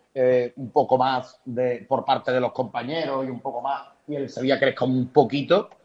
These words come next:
en, con los partidos y con los resultados, puede meter otros cuatro o cinco goles, meter diez goles prácticamente en una vuelta no es tarea sencilla,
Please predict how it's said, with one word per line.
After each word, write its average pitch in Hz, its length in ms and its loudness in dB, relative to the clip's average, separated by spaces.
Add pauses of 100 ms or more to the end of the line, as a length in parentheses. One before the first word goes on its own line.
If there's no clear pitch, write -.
(220)
en, 131 500 2
con 139 160 6
los 143 100 6
partidos 135 440 2
y - 20 2
con 135 120 6
los 131 100 8
resultados, 127 600 2 (800)
puede 85 220 -6
meter 101 280 4
otros 120 720 6
cuatro 104 320 -4
o - 20 -18
cinco 107 320 -8
goles, 110 440 -2 (400)
meter 107 380 -8
diez 113 160 -2
goles 120 360 4
prácticamente 117 720 2
en 113 120 -2
una 117 180 4
vuelta 113 680 6
no 95 240 -12
es 95 140 -14
tarea 131 400 0
sencilla, 127 640 0